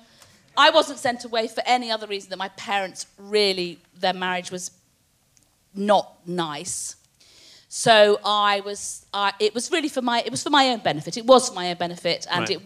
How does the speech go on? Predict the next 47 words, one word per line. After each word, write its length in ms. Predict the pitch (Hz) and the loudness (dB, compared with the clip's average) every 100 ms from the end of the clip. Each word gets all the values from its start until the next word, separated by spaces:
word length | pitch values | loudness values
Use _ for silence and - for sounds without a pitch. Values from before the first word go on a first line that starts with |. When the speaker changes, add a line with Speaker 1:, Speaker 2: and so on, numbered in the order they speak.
| - | -4
Speaker 1:
and 120 | 202 | -4
it 100 | - | -2
was, 180 | 196 190 | 4 4
and 100 | 190 | 4
I 100 | 185 | -4
know 260 | 190 208 202 | -4 2 2
it 100 | 185 | 2
was 100 | 180 | -2
done 180 | 175 165 | -4 -4
out 160 | 170 | -6
of 80 | 170 | -6
love 180 | 170 160 | -4 -4
and 80 | 160 | -8
kindness. 420 | 170 160 151 147 | -8 -10 -10 -8
I 60 | 151 | -8
know 240 | 165 156 | -4 -6
it 140 | 156 | -6
was, 380 | 156 143 131 - - _ _ _ _ | -2 0 0 -2 -14 _ _ _ _
but 120 | 175 | -4
it's 160 | - - _ _ - 240 | -4 -16 _ _ -20 -8
bloody 260 | 254 180 | -6 -6
hard 440 | 160 190 180 147 160 | -10 -6 -4 -4 -6
when 120 | 160 | -8
you've 120 | 160 | -8
just 200 | 175 - | -10 -10
turned 240 | 180 156 | -8 -8
ten 260 | 151 185 156 | -8 -6 -6
and 140 | 139 | -6
you're 120 | 151 156 | -8 -8
suddenly 640 | - 165 165 160 156 147 _ _ _ _ _ _ _ _ _ _ _ | -4 -6 -4 -8 -8 -10 _ _ _ _ _ _ _ _ _ _ _
alone 440 | 151 156 170 165 139 | -6 2 4 4 -2
in 80 | |
the 80 | 123 | -6
world. 360 | 123 120 139 127 | -8 -10 -12 -12
It's 160 | 131 117 | -8 0
Speaker 2:
Yeah. 60 | |
Speaker 1:
really 260 | 175 151 143 | 2 2 2
odd. 360 | 147 139 123 - _ _ _ _ _ _ _ _ _ _ | 2 2 -2 -12 _ _ _ _ _ _ _ _ _ _
Speaker 2:
Yeah, 220 | 214 226 | 2 4
Speaker 1:
Yeah. 80 | 175 | 4
Speaker 2:
it's, 320 | 175 - - - | 0 -4 -4 -2
I 60 | |
mean, 200 | 240 262 | 0 2
you 80 | 269 | 2
know, 140 | 175 | 0
it's, 240 | 160 196 139 | 0 -2 0
it's, 600 | 214 - - - - | -4 -2 -4 -2 -6